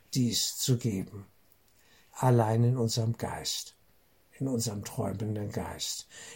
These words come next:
Dieses sich immer mal wieder bewusst zu machen, ist schon mal sehr hilfreich. Und ich weiß, ich schweife hier jetzt schon wieder ab und gehe verschiedenen Verästelungen nach, um die Dinge begreiflich zu machen.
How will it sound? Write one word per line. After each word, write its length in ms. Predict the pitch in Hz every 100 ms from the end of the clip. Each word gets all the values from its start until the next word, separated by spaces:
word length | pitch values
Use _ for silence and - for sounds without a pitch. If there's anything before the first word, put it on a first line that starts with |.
| -
Dieses 480 | 160 156 180 170 -
sich 240 | 123 117 143
immer 200 | 131 127
mal 260 | 120 110
wieder 180 | 120 117
bewusst 560 | - 98 110 123 - -
zu 100 | 117
machen, 440 | 113 104 117 113 - - -
ist 220 | 131 -
schon 220 | - 117
mal 160 | 98 104
sehr 180 | 107 107
hilfreich. 800 | - 90 - - 87 78 - - _ - _ _ _ _ _ _ _ - - - - -
Und 180 | 156 135
ich 220 | 139 -
weiß, 380 | 131 147 156 -
ich 160 | 131 -
schweife 420 | 127 123 120 131
hier 180 | 127 123
jetzt 220 | 123 120
schon 240 | 123 113
wieder 240 | 117 113 107
ab 320 | 131 147 - - - -
und 220 | - 123 -
gehe 300 | 123 123 117
verschiedenen 840 | 120 113 - 147 131 127 113 117
Verästelungen 920 | - 147 143 131 - 143 143 135 131
nach, 360 | 127 120 127 - - - -
um 180 | - 135
die 180 | 123 117
Dinge 280 | 120 117 113
begreiflich 760 | 120 113 113 98 - - -
zu 160 | - 113
machen. 420 | 95 82 117